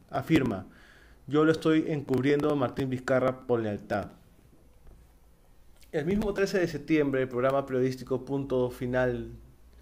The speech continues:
reveló un peritaje hecho por la Fiscalía de la Nación, en que comprueba que Cisneros habría realizado seis y ocho visitas al Palacio de Gobierno y que se intentó eliminar la información.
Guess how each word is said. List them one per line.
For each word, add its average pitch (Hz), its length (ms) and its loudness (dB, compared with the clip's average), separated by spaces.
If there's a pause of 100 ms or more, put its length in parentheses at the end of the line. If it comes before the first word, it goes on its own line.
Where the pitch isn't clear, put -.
(680)
reveló 151 520 6
un 175 140 4
peritaje 156 440 2
hecho 165 220 -2
por 147 140 0
la 127 60 -2
Fiscalía 131 440 -2
de 139 60 0
la 135 80 -4
Nación, 147 560 0
en 135 100 -6
que 131 120 -4
comprueba 143 500 4
que 127 100 -4
Cisneros 151 640 0
habría 135 240 -2
realizado 131 800 0 (480)
seis 180 420 2
y 165 80 2
ocho 165 220 0
visitas 165 440 0
al 139 180 -2
Palacio 135 400 0
de 139 40 2
Gobierno 127 640 2 (1160)
y 139 100 -4
que 135 160 -2
se 131 120 -4
intentó 131 440 4
eliminar 139 380 2
la 139 80 -2
información. 120 600 -4